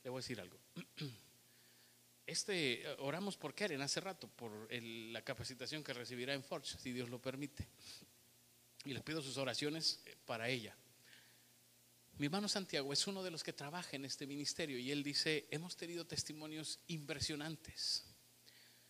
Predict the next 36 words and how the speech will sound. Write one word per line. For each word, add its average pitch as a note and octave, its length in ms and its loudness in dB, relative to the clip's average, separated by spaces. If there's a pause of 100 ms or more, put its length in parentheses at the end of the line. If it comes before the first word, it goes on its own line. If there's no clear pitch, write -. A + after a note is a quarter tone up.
(420)
Dice F3 220 6
que F#3+ 120 0
una F#3+ 120 2
hermana, E3 460 2
antes F3+ 420 -2
de E3+ 100 2
irse F#3 340 2
a F3 80 -4
trabajar, E3 600 0 (320)
pasaba D#3+ 380 -2
a D3+ 80 -2
tomarse D3 400 -2
un D3+ 100 -4
café. E3 300 -4 (880)
Y C#3 140 6
en G#3 100 6
el A3 140 2
café F#3 480 4
se - 180 10
reunían E3 400 4
unas F3+ 280 0
mamás F3 440 2
con F3 180 -4
sus D#3+ 200 -6
niños F3 440 -2
y G#3+ 140 -4
los G#3 220 0
niños A#3+ 520 0
andaban. F#3+ 840 -4 (1000)
Usted - 160 0
ha - 20 4
estado D3 300 0
en C3 100 -2
esos B2 220 -4
lugares, A#2+ 380 -2
¿no? F3 120 -2